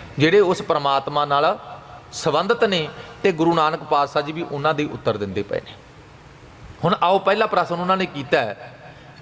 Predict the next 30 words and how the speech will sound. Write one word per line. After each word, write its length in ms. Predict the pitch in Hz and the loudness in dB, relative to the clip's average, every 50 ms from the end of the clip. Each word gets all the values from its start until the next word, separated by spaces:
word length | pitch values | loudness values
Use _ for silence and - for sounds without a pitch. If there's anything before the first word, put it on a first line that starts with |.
| - - | -6 -2
"ਕਾਮਣ 380 | - 185 175 180 185 214 220 226 | 2 2 2 4 4 2 0 0
ਤੁਮੇ 420 | - - - 208 208 208 220 214 | 0 0 0 0 2 2 2 0
ਕਿਆ 280 | 214 - 226 220 214 214 | 2 2 2 2 2 2
ਨਾਉ 420 | 202 185 175 165 165 175 185 196 | 0 0 2 2 4 2 2 0
ਤੁਮਾਰਾ?" 840 | 202 - 185 160 139 127 120 113 120 127 120 120 - - - - - - - - - - - - - - - - | 0 0 -2 0 2 2 2 4 4 2 2 0 -2 -10 -18 -18 -18 -20 -20 -20 -20 -20 -20 -20 -20 -12 -8 -6
ਤੁਸੀਂ 240 | 170 - 202 202 | -4 -2 -2 -2
ਕੌਣ 340 | 190 - 147 131 131 143 165 | 0 2 2 2 2 2 2
ਹੋ, 200 | 180 180 180 - - - - - - - - - - - | 0 0 0 -4 -8 -16 -20 -20 -20 -20 -20 -20 -8 -2
ਕੀ 140 | 180 180 180 | 0 0 2
ਤੁਹਾਡਾ 300 | - 180 170 160 170 165 | 2 2 4 4 2 2
ਨਾਮ 320 | 151 131 117 110 107 110 | 2 2 2 2 2 0
ਹੈ, 200 | 113 117 143 - - - - - - - - - - - - - | 0 -2 -2 -6 -10 -14 -18 -20 -20 -20 -20 -20 -20 -20 -6 -2
ਕੌਣ 340 | - 185 175 190 208 226 233 | 2 4 4 4 4 4 4
ਮਾਰਗ, 320 | 214 190 151 139 139 143 131 | 2 2 2 2 2 0 -2
ਤੁਹਾਡਾ 380 | 151 147 160 160 156 175 170 | -2 -2 -2 0 2 2 2
ਮਾਰਗ 320 | 156 139 131 127 131 139 131 123 - | 2 2 2 2 2 0 -2 -6 -4
ਕਿਹੜਾ? 240 | - 135 139 131 - - - - - - - - - - - - - - - - - 127 | -2 0 0 0 0 -2 -8 -20 -20 -20 -20 -20 -20 -20 -20 -20 -20 -20 -18 -6 -2 0
ਰਾਹ 200 | 127 135 151 165 | 2 2 2 2
ਕਿਹੜਾ, 360 | 160 156 151 147 139 123 131 139 | 2 2 2 2 4 4 2 2
ਰਸਤਾ 260 | 131 - - 156 156 | 0 0 0 0 0
ਕੀ 200 | - 151 143 139 | 0 -2 -2 -2
ਹੈ 40 | 127 | -2
ਤੁਹਾਡਾ, 300 | 123 117 104 107 98 - - - - - - | 0 0 0 0 0 -2 -4 -12 -18 -4 0
ਕੌਣ 240 | 156 156 160 175 180 | 2 2 2 2 0
ਸੁਆਓ, 420 | 175 - 156 131 123 127 131 131 | 0 2 2 4 4 4 2 0
ਤੁਹਾਡਾ 300 | 127 127 147 139 139 143 | 0 -2 0 2 2 2
ਸਵਾਰਥ 520 | 139 - - 127 120 120 123 127 127 - 135 | 0 0 0 2 4 4 4 2 0 -2 -4
ਮਨੋਰਥ 520 | 127 120 117 120 127 131 127 120 - - - | -4 -2 0 0 2 2 2 0 -2 -8 -10
ਕੀ 240 | - 104 95 92 | -10 -6 -4 -2
ਹੈ? 100 | 80 - | -4 -4